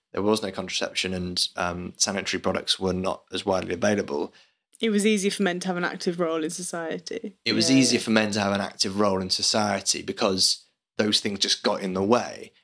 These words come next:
Speaker 1: I mean, sure, men could have asked more. Like, there's the example of those places that were built for women in a
Speaker 2: Mm.
Speaker 1: country
Speaker 2: So,
Speaker 1: somewhere.
Speaker 2: um,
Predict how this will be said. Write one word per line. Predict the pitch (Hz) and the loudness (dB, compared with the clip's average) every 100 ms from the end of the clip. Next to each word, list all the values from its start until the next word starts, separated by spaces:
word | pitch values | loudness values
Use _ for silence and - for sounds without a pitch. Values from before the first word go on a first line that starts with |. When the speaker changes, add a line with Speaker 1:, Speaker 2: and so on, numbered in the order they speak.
| - | -6
Speaker 1:
I | 107 | -2
mean, | 104 104 101 _ _ | 0 -2 -8 _ _
sure, | - 117 104 | 2 4 4
men | 98 101 98 | 4 2 0
could | - 98 | -2 0
have | 92 - - _ - | -2 -4 -12 _ -4
asked | 92 - - - - _ _ _ _ - | -2 2 2 0 -6 _ _ _ _ -8
more. | 127 120 98 104 117 - _ _ _ | 2 4 4 0 -4 -10 _ _ _
Like, | 104 104 | 0 2
there's | 104 101 | 0 2
the | 101 98 98 | 2 4 2
example | 95 107 95 95 95 | 0 0 0 -2 -2
of | 95 | -2
those | 95 92 92 - | 0 0 0 0
places | - - 92 - 95 | -2 0 0 0 0
that | 101 104 98 | 0 0 0
were | 101 | 0
built | 92 101 98 | 2 2 0
for | - 101 95 92 90 - | 0 2 4 4 2 0
women | 101 98 95 92 | 0 0 0 -2
in | - 98 92 92 92 - _ - | -2 -2 0 0 -2 -8 _ -8
a | - | -4
Speaker 2:
Mm. | 240 | 0
Speaker 1:
country | 226 220 208 247 | 2 4 4 4
Speaker 2:
So, | - | 6
Speaker 1:
somewhere. | 269 214 214 | 6 8 6
Speaker 2:
um, | 208 190 | 4 0